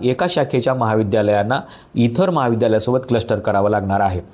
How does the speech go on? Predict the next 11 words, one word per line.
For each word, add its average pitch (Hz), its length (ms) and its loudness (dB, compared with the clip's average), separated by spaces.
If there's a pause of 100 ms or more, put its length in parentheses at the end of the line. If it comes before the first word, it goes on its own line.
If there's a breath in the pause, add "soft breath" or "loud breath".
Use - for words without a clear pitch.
आणि 113 180 2
त्या 135 140 0
क्लस्टर 135 360 -2
केलेल्या 117 340 2
महाविद्यालयाशी 101 680 0
तुम्हाला 101 380 0
भविष्यामध्ये 98 600 0
जुळवून 117 300 4
घ्यावं 98 240 0
लागणार 92 320 -2
आहे. 90 140 -4